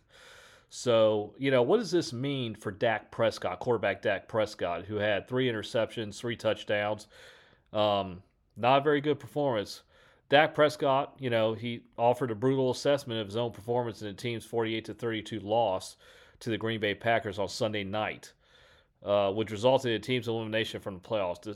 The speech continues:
despite passing for more than four hundred yards and putting together, uh, a violent effort to, uh, try to keep the team in the game, Prescott knows he came up short. Okay?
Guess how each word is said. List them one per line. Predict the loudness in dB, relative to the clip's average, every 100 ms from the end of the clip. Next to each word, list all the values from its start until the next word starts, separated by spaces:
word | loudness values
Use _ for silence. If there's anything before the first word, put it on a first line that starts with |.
| -8
despite | -6 -6 0 2 2 0
passing | -2 0 0 -4
for | -6 -6
more | -4 2 6 6 6 2 -4
than | -6
four | -4 -2 -2
hundred | -2 -4
yards | -2 2 2 0
and | -4
putting | -4 -4
together, | -2 -2 0 0 -4 -10 -20 -20 _ _
uh, | 2 4 4
a | 2
violent | 4 6 6 2 2
effort | 4 4 2 -6
to, | -4 -4 -2 0
uh, | 0 0 -4 -6
try | 0 0
to | 0
keep | -2 -4
the | -6
team | -8 -8
in | -8
the |
game, | -4 -2 -2
Prescott | -2 -4 -2 -4 -2
knows | -2 -2 -4
he | -10 -10
came | -6 -6
up | -6 -10
short. | -6 -6 -6 -10 _ _ _ _ _ _ -8
Okay? | 2 4